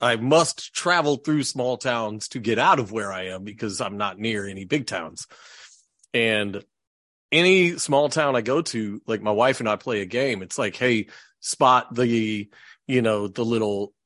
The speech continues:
club," whether it's Lions Club, the Freemasons, um, there's, uh, Knights of Columbus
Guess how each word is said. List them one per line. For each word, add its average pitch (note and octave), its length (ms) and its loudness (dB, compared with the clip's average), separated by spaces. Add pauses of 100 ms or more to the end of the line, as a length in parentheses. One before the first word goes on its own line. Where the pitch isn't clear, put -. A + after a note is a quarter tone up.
(120)
club," A2 540 2 (220)
whether B2 400 2
it's G#2 240 -4
Lions D3 460 2
Club, B2 720 2 (480)
the - 80 -6
Freemasons, A2+ 1300 0 (400)
um, F#2+ 420 -2
there's, F#2 400 -6
uh, E2+ 220 -6
Knights A2+ 340 0
of - 80 -10
Columbus B2 800 0